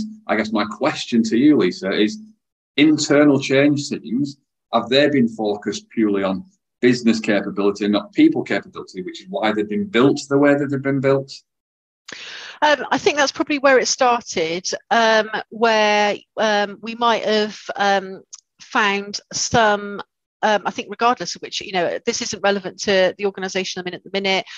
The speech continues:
Speaker 2: or the one that I've worked in. I think generally, this is quite general speaking, we
Speaker 1: Yeah.
Speaker 2: might have kind of found our change managers who have got great process knowledge, great operational knowledge. Um, they might be, um, fab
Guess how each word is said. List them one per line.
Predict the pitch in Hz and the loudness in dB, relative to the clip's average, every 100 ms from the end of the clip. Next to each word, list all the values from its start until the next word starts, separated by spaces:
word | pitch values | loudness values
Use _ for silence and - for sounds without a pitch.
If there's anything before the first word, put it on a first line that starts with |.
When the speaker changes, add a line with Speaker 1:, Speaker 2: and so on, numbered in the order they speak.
| - - | -20 -4
Speaker 2:
or | 185 190 185 185 185 | 2 4 4 2 0
the | 190 | -2
one | 190 | -2
that | - | -2
I've | 185 | -2
worked | 117 - | -2 -4
in. | 185 | -6
I | |
think | 190 - | -4 0
generally, | 233 214 185 160 156 | 0 0 -2 -6 -6
this | 165 - | -6 -12
is | - | -2
quite | 196 - | -2 0
general | 180 185 | -4 -6
speaking, | - - 160 - 165 147 - - - | -10 -8 -8 -6 -6 -6 -12 -16 -8
we | 220 | -2
Speaker 1:
Yeah. | 226 | 2
Speaker 2:
might | 220 180 | 4 4
have | 214 - | 0 -2
kind | 233 208 208 | -4 -2 0
of | 202 196 - | 0 0 -8
found | - 226 208 208 | -2 -2 0 -2
our | 196 | -4
change | - 196 196 | -4 -6 -6
managers | 190 185 185 196 180 185 - 180 | -6 -6 -4 -2 0 0 -6 -2
who | 202 | -2
have | 190 | 0
got | 202 185 175 _ _ | 2 2 2 _ _
great | 214 190 185 - | -2 -2 -2 -6
process | - 208 - - | -6 -4 -4 -4
knowledge, | 220 226 240 - | -4 -2 -4 -4
great | 202 - | -4 -4
operational | 185 - 202 208 - 208 | -6 -4 -4 -4 -10 -8
knowledge. | 202 202 208 - - - - - - - | -4 -2 -2 -4 -10 -10 -16 -16 -10 -2
Um, | 190 185 180 180 180 - _ - | 0 2 0 -2 -6 -18 _ -2
they | 214 | 0
might | 202 190 - - | 2 2 0 0
be, | 190 185 190 185 | 0 0 -2 -2
um, | 185 180 180 175 - _ _ _ | 0 0 -2 -6 -18 _ _ _
fab | 240 214 196 | -2 0 -2